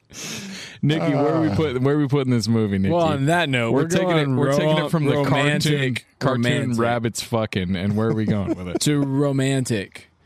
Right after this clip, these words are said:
Speaker 1: Oh, okay.
Speaker 3: Horror
Speaker 1: Romantically
Speaker 3: comedy.
Speaker 1: fucking rabbits. I
Speaker 3: Right.
Speaker 1: like that.
Speaker 3: No, it's short and sweet. I didn't have a lot. It was just the whole story is actually, it is like a true, like, they, the,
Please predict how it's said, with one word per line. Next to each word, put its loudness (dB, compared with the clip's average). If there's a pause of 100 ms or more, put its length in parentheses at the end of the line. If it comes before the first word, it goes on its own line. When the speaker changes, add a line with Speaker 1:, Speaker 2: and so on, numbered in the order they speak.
(160)
Speaker 1:
Oh, -2
okay. 0
Speaker 3:
Horror 2
Speaker 1:
Romantically 0
Speaker 3:
comedy. 0
Speaker 1:
fucking -2
rabbits. -4
I -4
Speaker 3:
Right. -2
Speaker 1:
like -2
that. -6 (380)
Speaker 3:
No, 0
it's 0
short 2
and 0
sweet. 0 (260)
I 0
didn't 0
have 0
a 0
lot. -2 (120)
It 2
was 2
just -2 (560)
the 0
whole 0
story 0
is -2
actually, 0
it 0
is 0
like -2
a -2
true, 0
like, -2
they, -2
the, -4